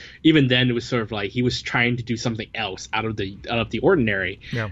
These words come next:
Speaker 1: Um, so I think Forbidden City Cop, God of Cookery that year, I mean, that was really towards the end of
Speaker 2: Oh, crap, that was the same year.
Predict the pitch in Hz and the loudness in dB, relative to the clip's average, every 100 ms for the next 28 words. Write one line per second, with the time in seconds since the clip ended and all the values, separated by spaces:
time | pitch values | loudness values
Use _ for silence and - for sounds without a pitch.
0 | - 123 123 123 - 147 180 170 143 147 | 2 4 6 4 4 4 4 4 2 2
1 | 139 135 - 143 135 135 127 131 127 - | 0 -2 0 0 0 0 0 0 -2 -4
2 | 135 123 117 113 143 135 127 127 123 117 | 2 2 2 -2 -2 0 4 6 8 6
3 | 113 117 117 113 135 127 139 127 127 139 | 4 0 -2 0 0 0 0 0 0 -4
4 | 123 - 113 127 120 117 147 147 - 139 | -4 -6 -2 0 0 -2 -6 -8 -6 -6
5 | 151 - 139 143 139 - 139 139 127 113 | -4 -2 0 0 -2 -4 -2 0 -2 -4
6 | 123 214 131 95 92 | -6 -6 -8 -10 -14